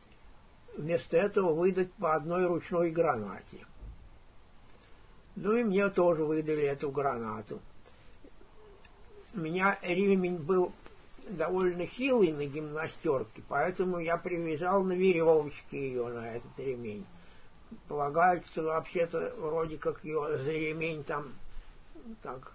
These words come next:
затыкать специально, при-, приторачивать, но я её на верёвочке привязал. Очень неудобно, она ми-, когда идёшь, по ногам колотится эта самая граната.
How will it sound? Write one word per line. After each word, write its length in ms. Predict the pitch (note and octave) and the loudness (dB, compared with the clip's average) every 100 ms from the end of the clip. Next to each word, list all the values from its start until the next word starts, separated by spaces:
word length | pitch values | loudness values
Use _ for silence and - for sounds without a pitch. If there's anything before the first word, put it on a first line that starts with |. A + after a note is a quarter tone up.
| - C#3+ | -10 -8
затыкать 580 | C3+ C#3 D#3+ - A3+ G3 | -6 -6 -6 0 2 2
специально, 840 | - - - D3 B2 A2+ G#2+ G#2+ - - - - - - | -4 -12 -8 -4 -4 -4 -6 -8 -14 -18 -20 -20 -20 -14
при-, 260 | C#3+ - - | -12 -12 -14
приторачивать, 920 | D3 B2+ C#3 C3 A2+ G#2+ B2 A2+ G#2 | -14 -8 -6 -6 -6 -10 -8 -8 -8
но 320 | C#3+ D3+ E3 - A3+ - - - - - | -10 -8 -6 -8 -10 -12 -14 -18 -18 -12
я 220 | F3+ E3+ | -4 -2
её 180 | F3 F3 | -2 -2
на 100 | E3+ | -2
верёвочке 720 | E3 D3 B2+ A#2+ G#2+ - A2+ | 0 2 4 2 0 -12 -14
привязал. 720 | - B2 A#2 A2 A2+ G2+ G2 - - - - | -10 -8 -6 -6 -8 -12 -14 -18 -20 -20 4
Очень 380 | E3+ F#3 G3+ F3+ | 6 6 4 4
неудобно, 720 | F#3 F3+ D3+ D#3 D#3 D3+ C#3+ | 6 6 6 6 6 4 -2
она 180 | C#3 D3+ | -2 -2
ми-, 220 | D3+ D3+ - - | -4 -8 -10 -12
когда 420 | - C#3 D3+ D#3 | -10 -4 0 0
идёшь, 420 | C#3 F3 G#3 - - - - - | 2 2 2 0 -14 -20 -20 -4
по 100 | D#3+ | 0
ногам 500 | E3+ D#3 D3 C#3+ C3 | 2 2 2 0 0
колотится 760 | C3+ C#3 C3 A#2+ A#2 - - | 0 0 2 0 -2 -10 -10
эта 200 | G3+ - - | -12 -12 -14
самая 480 | A#2+ A#2 A#2+ A2+ | -12 -12 -12 -12
граната. 640 | A2+ B2 A#2 A2+ G2+ F#2+ | -10 -8 -8 -10 -12 -14